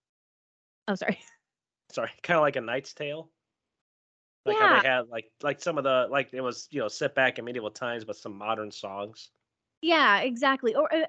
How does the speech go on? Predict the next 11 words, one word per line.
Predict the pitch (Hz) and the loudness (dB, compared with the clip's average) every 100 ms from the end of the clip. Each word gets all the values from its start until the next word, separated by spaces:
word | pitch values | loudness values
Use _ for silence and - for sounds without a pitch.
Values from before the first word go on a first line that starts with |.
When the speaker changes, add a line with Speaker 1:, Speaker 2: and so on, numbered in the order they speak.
| 262 - | -4 -4
Speaker 1:
uh, | 311 302 | -4 -2
especially | 277 330 - 320 | -2 -2 -2 -4
for, | 262 262 | 0 0
like, | 240 220 | 0 -2
the | |
time | 220 - 247 262 | -6 0 2 2
period, | 262 220 202 202 | 0 2 4 2
maybe | 220 240 240 | 2 2 2
doing | 208 226 226 220 | 2 4 4 4
some | 208 - 226 | 2 2 4
of | 214 202 190 | 4 4 -2